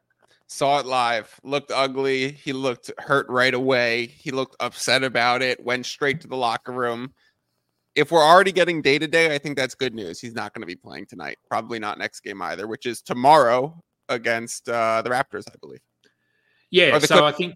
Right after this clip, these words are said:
Speaker 1: Clippers, sorry. Tomorrow,
Speaker 2: Clippers, okay.
Speaker 1: Celtics, Clippers.
Speaker 2: So, yeah, look, I, I think we probably expect some missed games here. Uh, Celtics are in no position where they need to force him to come back early or anything like that.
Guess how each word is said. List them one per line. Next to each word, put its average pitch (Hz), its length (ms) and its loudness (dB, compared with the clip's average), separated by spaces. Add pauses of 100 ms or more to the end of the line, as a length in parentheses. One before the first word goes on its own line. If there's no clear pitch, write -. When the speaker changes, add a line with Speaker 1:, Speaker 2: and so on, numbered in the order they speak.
Speaker 1:
Clippers, - 380 -12
sorry. 120 420 -4 (380)
Tomorrow, 135 360 4
Speaker 2:
Clippers, 139 300 -4
okay. - 20 0
Speaker 1:
Celtics, 135 340 -2
Clippers. - 460 -12 (800)
Speaker 2:
So, 147 600 2
yeah, 196 260 4
look, 151 240 -2
I, 151 260 -4
I 147 40 -6
think 160 240 -10
we 135 80 -2
probably 135 540 -2
expect - 580 -10 (220)
some 135 240 -10
missed 131 260 -10
games 127 560 -8
here. 131 480 -2 (300)
Uh, 113 220 -6
Celtics 151 520 -4
are 127 140 0
in 123 100 -8
no 123 180 -4
position 123 460 -10
where 117 140 -6
they 110 120 -6
need 110 220 -10
to 107 240 -10 (420)
force 135 420 -2
him 127 120 -8
to 123 40 -6
come 120 220 -10
back 107 200 -4
early 127 340 -2
or 123 80 -2
anything 123 320 -8
like 120 240 -8
that. 120 320 -4